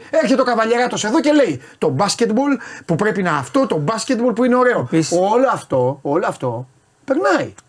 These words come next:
Speaker 2: Έτσι, και επίσης διαφωνώ ότι και πέρσι
Speaker 1: Με
Speaker 2: τα
Speaker 1: Super League δύο είμαστε αυτό.
Speaker 2: τα παιχνίδια του μπάσκετ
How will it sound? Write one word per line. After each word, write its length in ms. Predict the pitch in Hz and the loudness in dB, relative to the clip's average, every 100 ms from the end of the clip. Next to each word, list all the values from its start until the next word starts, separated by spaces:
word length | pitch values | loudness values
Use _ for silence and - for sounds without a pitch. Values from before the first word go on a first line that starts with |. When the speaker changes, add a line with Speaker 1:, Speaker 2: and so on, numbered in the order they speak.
| _ _ | _ _
Speaker 2:
Έτσι, 320 | - 160 - 131 | -2 0 0 -2
και 80 | |
επίσης 200 | 143 156 160 | 0 2 2
διαφωνώ 220 | 147 165 | 2 0
ότι 120 | 156 | 0
και 80 | 160 | 0
πέρσι 220 | 160 160 | 0 0
Speaker 1:
Με 60 | 190 | 0
Speaker 2:
τα 60 | |
Speaker 1:
Super 120 | 240 | 2
League 240 | 247 240 214 | 2 0 0
δύο 160 | 254 | 2
είμαστε 200 | 196 160 | 2 -2
αυτό. 120 | 135 - | -8 -6
Speaker 2:
τα 120 | - | -2
παιχνίδια 300 | 143 151 170 | 0 2 2
του 80 | 151 | 2
μπάσκετ 440 | 139 135 165 156 | 0 -2 -4 -4